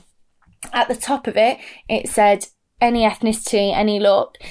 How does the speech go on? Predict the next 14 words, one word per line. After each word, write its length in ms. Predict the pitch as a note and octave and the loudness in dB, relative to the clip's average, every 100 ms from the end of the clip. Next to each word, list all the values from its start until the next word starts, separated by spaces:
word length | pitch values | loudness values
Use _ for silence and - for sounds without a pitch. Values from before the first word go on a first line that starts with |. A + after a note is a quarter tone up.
| - - | -16 -4
But 100 | C4 | 0
then 180 | C4+ | 0
further 360 | B3 C4+ C4 A#3+ | 2 2 2 2
down, 320 | C4 A#3 G#3 | 0 2 0
it 120 | G#3 | -2
said 240 | - G#3+ G#3 | 0 0 0
the 160 | A3 A3+ | 0 4
older 320 | B3+ D4+ A3+ | 2 2 0
version 580 | G3+ G3 G3 F#3+ F#3+ G3 | 2 2 2 -2 -6 -6
of 120 | G3 | -8
the 120 | G#3 | -4
girl 260 | G3 G3 F#3+ | 0 2 2
we've 220 | F3+ F#3+ | 0 -6
cast, 640 | F#3 G3 G3 A3 - - | -2 0 0 -2 -10 -16